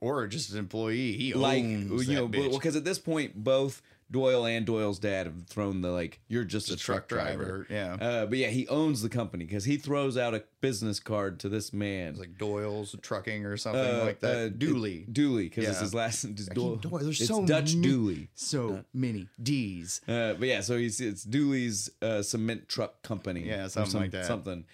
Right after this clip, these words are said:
Speaker 2: And so we know that he owns the company.
Speaker 1: Yeah, he's
Speaker 2: He's got enough
Speaker 1: probably
Speaker 2: money
Speaker 1: making some
Speaker 2: that
Speaker 1: money.
Speaker 2: he's gonna fix this dude's truck and make
Speaker 1: Yeah.
Speaker 2: sure he's got no problems with his company, his truck
Speaker 1: Yeah.
Speaker 2: company. 'Cause again, Dutch would know how this works. He knows
Speaker 1: He's
Speaker 2: how, you know, he
Speaker 1: hardworking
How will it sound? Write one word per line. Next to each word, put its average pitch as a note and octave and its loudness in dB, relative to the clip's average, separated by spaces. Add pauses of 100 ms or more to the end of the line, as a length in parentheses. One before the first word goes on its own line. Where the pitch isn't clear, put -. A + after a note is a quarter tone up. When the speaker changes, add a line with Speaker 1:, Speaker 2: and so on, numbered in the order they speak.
(180)
Speaker 2:
And A2+ -4
so C3 2
we B2+ 0
know D3 2
that A#2+ 0
he A#2+ 0
owns C#3+ 0
the C#3+ 0
company. G2 -2
Speaker 1:
Yeah, G2 -2
he's E3 -4
Speaker 2:
He's C3+ 0
got F3+ 2
enough F3 2
Speaker 1:
probably D#3 0
Speaker 2:
money D3+ 4
Speaker 1:
making C3+ 4
some B2 4
Speaker 2:
that - -2
Speaker 1:
money. C3 0
Speaker 2:
he's C3 2
gonna A#2+ 0 (160)
fix - -2
this C3 -2
dude's B2 -2
truck - -2
and G#2 0
make A2 6
Speaker 1:
Yeah. A2 0
Speaker 2:
sure A2+ 0
he's A2 -2
got A2+ 0
no A2+ 0
problems A2 -4
with G#2 -4
his D3 -2
company, E2 -8
his D3+ -2
truck E2+ -4
Speaker 1:
Yeah. F2+ -8
Speaker 2:
company. A2+ -6 (280)
'Cause D3 0
again, D#3 0 (500)
Dutch C3 2
would D#3 2
know C#3 4
how B2 2
this A2+ -2
works. G2 -2
He C#3+ 0
knows E3+ 2
Speaker 1:
He's C#3+ 2
Speaker 2:
how, C3 2
you B2 -2
know, D3 4 (100)
he B2+ 2
Speaker 1:
hardworking C3+ 4